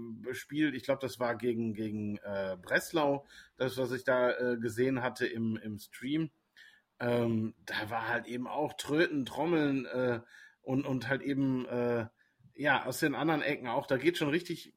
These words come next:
ja, da ist Stimmung in der Hütte. Und wenn man sich vorstellt, dass das jetzt immer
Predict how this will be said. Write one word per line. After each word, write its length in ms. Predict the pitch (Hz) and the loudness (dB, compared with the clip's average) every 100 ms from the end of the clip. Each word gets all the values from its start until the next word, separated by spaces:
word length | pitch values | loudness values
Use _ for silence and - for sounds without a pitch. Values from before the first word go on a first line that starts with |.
| _ _ _ _ _ _ _ | _ _ _ _ _ _ _
ja, 320 | 139 170 139 | 4 4 4
da 80 | 123 | 2
ist 140 | 143 | 0
Stimmung 340 | - 240 240 139 | 0 4 6 6
in 100 | 117 | 6
der 140 | 110 | 6
Hütte. 300 | 113 110 98 | 4 2 -2
Und 180 | 120 120 | -2 -2
wenn 140 | 143 | 2
man 260 | 139 135 131 - - | 2 0 -4 -20 -20
sich 220 | _ 139 - | _ -8 2
vorstellt, 420 | 165 165 160 147 | 2 4 2 2
dass 140 | 147 | -2
das 160 | - - | -4 0
jetzt 220 | 156 - | -2 0
immer 480 | 170 170 151 139 | 0 4 4 2